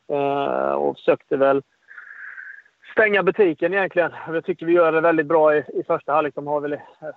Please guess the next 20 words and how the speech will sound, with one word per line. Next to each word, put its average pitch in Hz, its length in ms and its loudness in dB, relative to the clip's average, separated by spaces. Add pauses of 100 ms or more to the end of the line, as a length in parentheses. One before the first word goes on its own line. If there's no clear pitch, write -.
(140)
ja, 147 180 -10
Goitom 139 400 -4
gör 139 100 -6
ett - 100 -10
fantastiskt 139 440 -8
nummer 135 260 -6
där, 139 360 0
eh, - 60 -8 (220)
och 143 160 0
vänder 143 200 0
bort, 135 340 0
eh, 135 260 4
men 139 80 -6
sen 151 160 -4
har 160 120 2
de 139 140 0
egentligen 151 260 -4
ingen 139 120 -14
större 127 200 -2
målchans. 139 360 -4